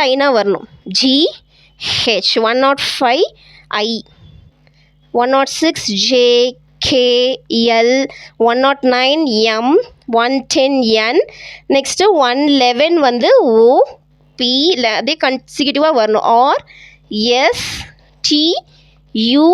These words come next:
V. Next W, then small x, small y. அடுத்தது ஒன் ட்வென்ட்டிக்கு ஸ்மால்,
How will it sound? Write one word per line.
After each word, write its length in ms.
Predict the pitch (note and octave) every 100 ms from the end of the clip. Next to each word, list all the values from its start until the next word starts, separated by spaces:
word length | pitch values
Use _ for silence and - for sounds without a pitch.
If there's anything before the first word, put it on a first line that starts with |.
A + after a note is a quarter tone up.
| C5+ D#5 - - - G#3
V. 120 | A#3 B3 - _ _ _ _ _ _ _ _ _ _ _ _ _ - - - A3
Next 340 | A3 - - F4+ D#5+ - _ - - _ G3
W, 500 | A3+ G#3+ A3+ A3+ C4+ A4+ - - - _ _ _ _ _ _ _ G#3
then 240 | G#3 G#3+ G3+ - -
small 460 | - A#3+ A3+ A#3+ B3+
x, 320 | E4 - - - - _ _ -
small 460 | - A#3 A3+ A3+ G#3+ G#3+
y. 260 | G3 G3+ E4+ - - - - - _ A#3+
அடுத்தது 380 | A#3+ B3+ A#3 G#4+ D#5+ - _ - B3
ஒன் 180 | B3 D#4 D4+
ட்வென்ட்டிக்கு 640 | D#4 D4+ D4+ F4 - F4+ A4+ - - _ _ _ - - -
ஸ்மால், 360 | C#4+ C#4 D4